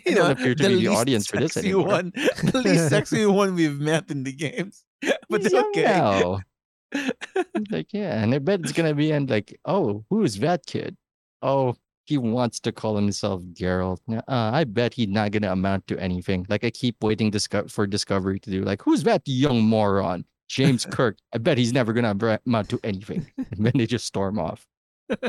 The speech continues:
Speaker 1: Get him off my Enterprise.
Speaker 2: Uh, yeah. But, so, yeah, that, that's been my week pretty much. Um, just watching anime. I, like, I binged a, a bunch of them, like, the other day.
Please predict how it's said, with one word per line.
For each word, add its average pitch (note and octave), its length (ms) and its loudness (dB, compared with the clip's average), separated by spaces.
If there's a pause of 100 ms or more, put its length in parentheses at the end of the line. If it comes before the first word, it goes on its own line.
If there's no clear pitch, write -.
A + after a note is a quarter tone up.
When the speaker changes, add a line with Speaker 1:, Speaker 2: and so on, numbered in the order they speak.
(300)
Speaker 1:
Get D3 160 -2
him D4+ 80 2
off - 160 -2
my G#2 140 2
Enterprise. - 720 -6 (1160)
Speaker 2:
Uh, G#2 400 -4
yeah. G#2 240 0 (440)
But, B2+ 220 2 (180)
so, F3 160 2
yeah, E3+ 200 4
that, C3+ 140 2
that's F#3 160 0
been G3+ 180 -4
my C3 240 2
week A#2 240 -2
pretty A2+ 180 -2
much. G#2 400 -4
Um, G#2 640 -2 (360)
just B2 200 -14
watching B2+ 680 -2
anime. A2+ 360 -4
I, G2+ 240 -6 (160)
like, G#3 180 0
I G#3 60 2
binged F#3 320 0
a, D#3 80 0 (180)
a C3+ 40 -2
bunch C#3+ 320 -2
of A#2 80 -2
them, F#2+ 240 -8
like, G#2 200 -14
the G#2 120 -6
other G2 180 -6
day. G2 300 -8